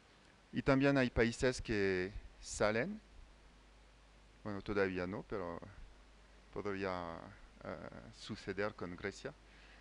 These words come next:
Entonces, eh, el, el último principio es el exit. Cuando un, un, un objeto sale, podemos, em, decidir de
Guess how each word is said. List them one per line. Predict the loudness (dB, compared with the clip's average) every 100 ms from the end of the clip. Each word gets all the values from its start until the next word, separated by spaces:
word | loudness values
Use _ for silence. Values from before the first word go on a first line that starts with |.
| -20 -14
Entonces, | -6 -4 -2 -4 -6 -12 -12 -4
eh, | 0 2 2 0 -4 -4
el, | -2 -2 -2
el | -2 -2
último | -2 -2 -2 0
principio | -2 -2 -4 0 0
es | 0
el | -2 -2
exit. | -4 -4 -6 -8 -10 -20 -20 -20 -20 -6
Cuando | -2 2 2
un, | 2 0 -4 -8
un, | -4 -2 -2 -4 -6 -8 -10 -12 -14 -14 -14 -14 -18 -18 -10
un | -8 -4
objeto | -6 -4 -4 -2 -2 -4 -10
sale, | -2 0 2 -2 -4 -18 -20 -20 -20 -20 -20 -20 -20 -20 -20 -20 -20 -20 -20 -20 0
podemos, | 4 4 2 -2 -10 -16 -6
em, | -4 -2 -2 -4 -6 -8 -12 -14 -14 -14 -12 -4
decidir | -4 -4 -2 0 0
de | 2 4 4